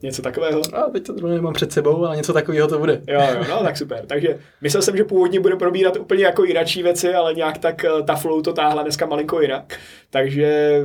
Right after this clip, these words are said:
Speaker 1: ohledně toho hmyzu si myslím, že jsme nějaký ty základy řekli. Eh, maximálně pak jenom, co bych mohl chtít, nebo co bych mohl ještě zmínit, tak je, že neděláme vlastně dneska jenom,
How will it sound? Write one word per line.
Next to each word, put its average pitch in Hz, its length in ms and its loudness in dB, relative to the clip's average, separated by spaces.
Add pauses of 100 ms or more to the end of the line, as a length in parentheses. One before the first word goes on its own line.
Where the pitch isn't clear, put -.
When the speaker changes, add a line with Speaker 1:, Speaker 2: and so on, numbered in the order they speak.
(300)
Speaker 1:
ohledně 143 440 0
toho 151 200 2
hmyzu 143 260 0
si 143 140 -2
myslím, 147 240 -4
že 143 80 0
jsme 147 140 -6
nějaký 143 280 0
ty 151 100 2
základy 147 440 2
řekli. 147 420 0 (400)
Eh, 135 40 -4 (600)
maximálně 135 760 0
pak 143 160 -2
jenom, 143 160 2
co 139 120 0
bych 143 140 2
mohl 139 220 0
chtít, 135 440 -10
nebo 143 220 -2
co 139 100 0
bych 135 100 -2
mohl 139 160 0
ještě 135 220 0
zmínit, 139 420 0
tak 131 180 -2
je, 143 100 2
že 139 400 2
neděláme 135 460 0
vlastně 139 280 -2
dneska 135 320 -2
jenom, 135 360 -4